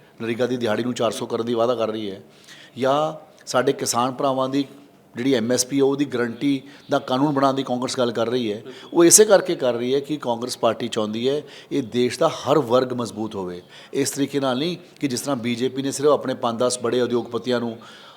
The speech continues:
ਅਮੀਰ ਵੀ ਕਰਤਾ, ਉਹਨਾਂ ਦੇ ਕਰਜ਼ੇ ਵੀ ਮਾਫ਼ ਕਰਤੇ ਤੇ ਪੂਰੇ ਦੇਸ਼ ਨੂੰ ਜਾਤ ਪਾਤ ਦੇ ਨਾਮ 'ਤੇ, ਧਰਮ ਦੇ ਨਾਮ 'ਤੇ ਵੰਡ ਦਿੱਤਾ ਤਾਂ ਕਿ ਦੇਸ਼ ਕਮਜ਼ੋਰ ਹੋ ਜਾਏ। ਕਾਂਗਰਸ ਪਾਰਟੀ ਨੇ ਹਮੇਸ਼ਾ ਦੇਸ਼ ਨੂੰ ਅੱਗੇ ਲੈ ਕੇ ਜਾਣ ਦੀ ਗੱਲ ਕੀਤੀ ਹੈ।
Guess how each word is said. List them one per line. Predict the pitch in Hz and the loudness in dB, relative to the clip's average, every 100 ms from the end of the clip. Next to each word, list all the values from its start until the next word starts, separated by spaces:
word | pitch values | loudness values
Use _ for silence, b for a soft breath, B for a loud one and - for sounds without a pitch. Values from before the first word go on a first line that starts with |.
| B | B
ਅਮੀਰ | 110 123 127 | -2 0 2
ਵੀ | 147 | 4
ਕਰਤਾ, | 151 147 165 151 147 | 4 2 0 -2 -4
ਉਹਨਾਂ | 127 135 | -2 0
ਦੇ | |
ਕਰਜ਼ੇ | 135 120 113 135 | 2 0 0 0
ਵੀ | |
ਮਾਫ਼ | 139 139 135 | 2 2 2
ਕਰਤੇ | 139 135 147 135 - B B B | 0 0 -2 -4 -8 B B B
ਤੇ | 156 | -4
ਪੂਰੇ | 156 135 151 | -2 4 4
ਦੇਸ਼ | 123 127 123 135 | 4 2 2 0
ਨੂੰ | 139 131 120 110 | -2 -2 -8 -2
ਜਾਤ | 120 123 - | 2 2 2
ਪਾਤ | 135 127 | 4 4
ਦੇ | 123 | 4
ਨਾਮ | 127 127 123 | 0 0 0
'ਤੇ, | 135 | 0
ਧਰਮ | 135 143 117 | 2 0 0
ਦੇ | 120 | 0
ਨਾਮ | 123 | -2
'ਤੇ | 113 123 | -2 -4
ਵੰਡ | 110 107 | -2 -4
ਦਿੱਤਾ | 104 131 127 - B B | -2 -2 -2 -4 B B
ਤਾਂ | 135 | -4
ਕਿ | 123 135 | -2 -2
ਦੇਸ਼ | 120 123 | 0 -2
ਕਮਜ਼ੋਰ | - 107 110 120 | -2 -6 -2 -2
ਹੋ | |
ਜਾਏ। | 110 113 110 B B - | -2 -4 -10 B B -2
ਕਾਂਗਰਸ | 123 143 143 | 0 0 0
ਪਾਰਟੀ | 139 135 131 147 | 2 2 2 -4
ਨੇ | 147 160 160 - - - | -2 -6 -10 -18 -16 -4
ਹਮੇਸ਼ਾ | 135 139 175 | -2 2 2
ਦੇਸ਼ | 127 123 - | 2 -2 -4
ਨੂੰ | 123 | -8
ਅੱਗੇ | 104 | -4
ਲੈ | 110 | -6
ਕੇ | 104 | -4
ਜਾਣ | 107 104 | -6 -6
ਦੀ | 104 | -4
ਗੱਲ | 104 | -4
ਕੀਤੀ | 104 101 107 123 | -6 -12 -6 -4
ਹੈ। | 139 | -4